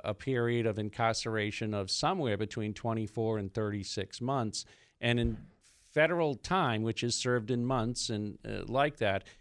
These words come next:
it is actually, uh, true to its, its name. If it's twenty-four months, then you might get a little time off, month, a month or so for good time credit and the like, but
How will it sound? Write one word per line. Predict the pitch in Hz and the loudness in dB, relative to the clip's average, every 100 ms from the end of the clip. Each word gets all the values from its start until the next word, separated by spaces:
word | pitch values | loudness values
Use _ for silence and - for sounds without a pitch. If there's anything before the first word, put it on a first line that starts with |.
| _ _ | _ _
it | 127 131 | 2 4
is | 131 135 | 4 4
actually, | 131 131 - 123 117 117 113 - 113 | 2 0 -2 -2 0 0 -4 -8 -4
uh, | 113 107 104 - - - | -2 0 -2 -6 -10 -12
true | - 175 160 135 | 0 4 4 4
to | - 117 | 2 2
its, | 107 - - - | 0 -4 -8 -4
its | 113 104 - | -2 -2 -2
name. | 135 156 95 92 | -2 0 -2 -4
If | 98 | -4
it's | 107 - | -4 -4
twenty-four | - 131 147 135 139 131 | -2 0 0 0 0 2
months, | 131 139 - | 0 0 -2
then | 117 113 | -2 0
you | 113 | 2
might | 120 120 | 2 2
get | 117 117 | 2 2
a | |
little | 110 120 165 143 | 2 4 2 2
time | 113 101 98 | -2 -2 -2
off, | 92 80 - | -4 -6 -6
month, | 110 131 123 - | 0 2 2 0
a | 110 | 2
month | 135 156 - | 2 2 -2
or | |
so | 92 104 87 | -4 0 -2
for | - 98 95 - - _ _ - | -2 -2 -2 -4 -16 _ _ 0
good | 139 117 | 2 2
time | 113 104 101 | 0 0 0
credit | 117 101 104 | 0 0 0
and | 101 | -4
the | |
like, | 95 98 92 - _ _ - | -2 0 -2 -6 _ _ -2
but | 117 107 | 0 0